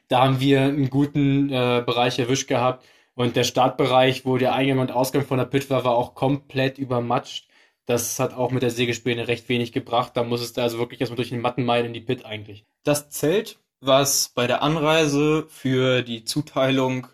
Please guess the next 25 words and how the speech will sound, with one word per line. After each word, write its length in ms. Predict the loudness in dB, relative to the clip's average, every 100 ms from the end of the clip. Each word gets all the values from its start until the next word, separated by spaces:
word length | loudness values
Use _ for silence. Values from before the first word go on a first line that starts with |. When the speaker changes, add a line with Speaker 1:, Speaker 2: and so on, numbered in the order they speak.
| _
Speaker 2:
ähm, 320 | -8 -8 -6 -2
der 300 | 0 0 -2
einzelnen 580 | -4 -6 -10 -12 -8
Pit-Bereiche 840 | -6 -4 -2 0 0 0 0 -2 -2
zuständig 560 | -10 -6 -2 -2 -2
war, 280 | 0 2 0 -6 _ _
war 120 | -2
dann 240 | 0 0 -4
am 180 | -12 -14 -16
Eventtag, 1000 | -8 -2 -2 -2 -8 -6 0 2 0 -4 _
ähm, 200 | -10 -8
ein 120 | -6 -6
Versorgungszelt. 1120 | -4 -2 0 0 -4 -4 0 0 -2 -8 _
Da 160 | -4
war 400 | 0 2 2 -2 -10
ein 120 | -4
Wasserkocher 580 | -2 -2 -2 -2 -2 -2
drin, 380 | 0 0 0 -4
eine 200 | -10 -10
Mikrowelle, 520 | -10 -8 -4 -4 -4
glaub 300 | -2 -2 0
ich. 320 | -2 -6 -8 -16
Speaker 1:
Und 120 | -18
die 100 | -16
Sunnies. 500 | -12 -12 -12 -16